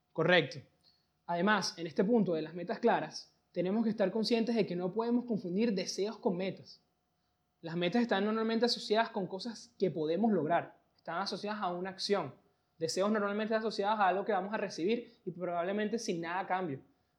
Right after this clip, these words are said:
Entonces es muy importante definir y tener la diferencia clara entre deseos y metas.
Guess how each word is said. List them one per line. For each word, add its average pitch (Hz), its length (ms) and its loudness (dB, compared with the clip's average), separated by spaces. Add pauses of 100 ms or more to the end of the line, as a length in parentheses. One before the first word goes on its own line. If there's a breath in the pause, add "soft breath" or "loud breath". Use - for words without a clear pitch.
(120)
Entonces 175 420 -6
es 135 80 -8
muy 202 180 0
importante 185 400 -2
definir 208 560 -2 (720)
y 180 120 -4
tener 175 440 -2 (140)
la 208 220 4
diferencia 202 640 0
clara 165 440 2
entre 160 240 -6
deseos 208 460 0
y 180 80 -2
metas. 143 480 -8